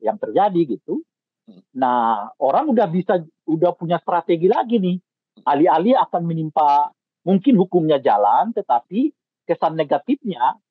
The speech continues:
Speaker 1: nggak sepenuhnya akan mengimbas ke mereka gitu, bisa sebaliknya akan mengimbas ke Pak Jokowi.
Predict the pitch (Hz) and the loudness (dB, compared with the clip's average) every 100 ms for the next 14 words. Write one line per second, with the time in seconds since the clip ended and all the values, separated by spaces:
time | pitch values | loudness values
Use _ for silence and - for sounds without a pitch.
0 | _ _ 139 156 156 - 156 165 233 254 | _ _ -6 -2 -2 -2 -2 -2 -2 -2
1 | 143 - 208 175 170 165 - 202 202 285 | -4 -2 -2 -2 -2 -4 -6 -4 0 -2
2 | 302 208 - 117 - 104 247 202 196 - | 0 -2 -2 -8 -16 -12 -4 0 0 -2
3 | _ _ - 156 165 277 254 196 151 160 | _ _ -6 -2 0 0 0 0 0 -2
4 | 143 120 113 123 - 151 101 175 - 107 | -4 -4 -2 -4 -6 -8 -10 -10 -6 -2
5 | 143 104 | -2 -2